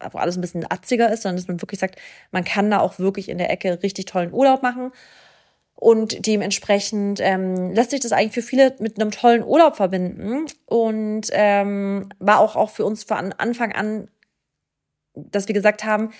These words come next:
wir können das, also das, das würde dann wirklich das Budget irgendwann sprengen, wenn wir jetzt auch noch für, weil ich muss dazu sagen, ich habe eine riesen, eine riesige Familie. Maxi hat auch halt mit Neffen und Bruder und, und, äh, Eltern und noch die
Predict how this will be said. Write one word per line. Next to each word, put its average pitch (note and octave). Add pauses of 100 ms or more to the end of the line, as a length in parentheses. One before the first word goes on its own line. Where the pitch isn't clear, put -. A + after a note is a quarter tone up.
(180)
wir G#3+
können A3+
das, G3+
also F#3
das, - (260)
das G#3+
würde F#3+
dann F3
wirklich F3
das D#3
Budget E3
irgendwann E3
sprengen, F3+
wenn F3
wir E3+
jetzt -
auch F3
noch E3+
für, E3
weil F3
ich -
muss F#3+
dazu F3+
sagen, F#3 (360)
ich G#3
habe F#3+
eine F3
riesen, G#3 (180)
eine F3+
riesige A3
Familie. F3+ (280)
Maxi F#3
hat -
auch G#3+ (160)
halt F3+
mit F3+
Neffen F#3
und E3+
Bruder G3
und, E3+ (480)
und, F3+
äh, E3+ (220)
Eltern G3+
und E3+ (520)
noch F3+
die F3+